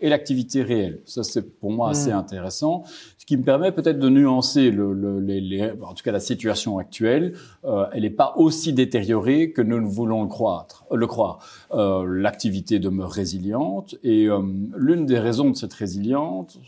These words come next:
Speaker 1: est peut-être qu'en Europe, on bénéficie, on profite en taux, en tant que consommateur du matelas de liquidités accumulées durant les périodes de confinement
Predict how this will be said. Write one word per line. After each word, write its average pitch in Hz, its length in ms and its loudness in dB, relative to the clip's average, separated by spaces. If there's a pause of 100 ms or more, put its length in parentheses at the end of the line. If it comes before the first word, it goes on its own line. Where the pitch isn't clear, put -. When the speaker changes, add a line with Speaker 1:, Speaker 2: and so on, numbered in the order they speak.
(200)
Speaker 1:
est 110 260 -4 (240)
peut-être 131 360 -2
qu'en 117 120 0
Europe, 107 360 -2 (120)
on 82 460 -16
bénéficie, 92 480 -8
on 90 100 -4
profite 113 440 -8
en 95 100 -6
taux, 101 380 -6
en 98 100 -16
tant 98 160 -8
que 90 80 -14
consommateur 101 640 -10 (420)
du 90 100 -8
matelas 107 300 -2
de 95 100 -4
liquidités 98 580 -6
accumulées 92 500 -8
durant 90 280 -12
les 85 80 -12
périodes 87 360 -10
de 85 80 -12
confinement 104 720 -4